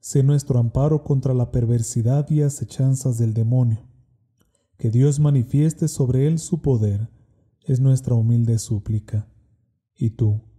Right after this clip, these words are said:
oh príncipe de la milicia angélica,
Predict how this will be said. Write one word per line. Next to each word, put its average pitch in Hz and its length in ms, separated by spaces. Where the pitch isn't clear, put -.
oh 120 220
príncipe 139 520
de 131 120
la 123 120
milicia 135 480
angélica, 135 720